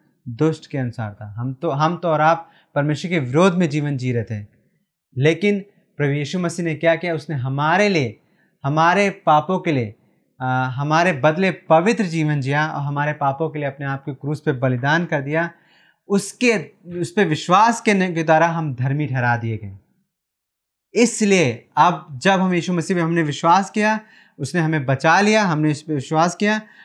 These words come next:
अब हम उसके लोग हैं, हम परमेश्वर के लोग हैं, हम, हम धर्मी लोग हैं। अब हम अपने आप, आ,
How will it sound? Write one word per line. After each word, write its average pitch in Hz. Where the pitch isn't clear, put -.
अब 196
हम 196
उसके 180
लोग 151
हैं, 143
हम 143
परमेश्वर 143
के 160
लोग 143
हैं, 120
हम, 143
हम 151
धर्मी 156
लोग 135
हैं। 107
अब 151
हम 165
अपने 160
आप, 165
आ, 143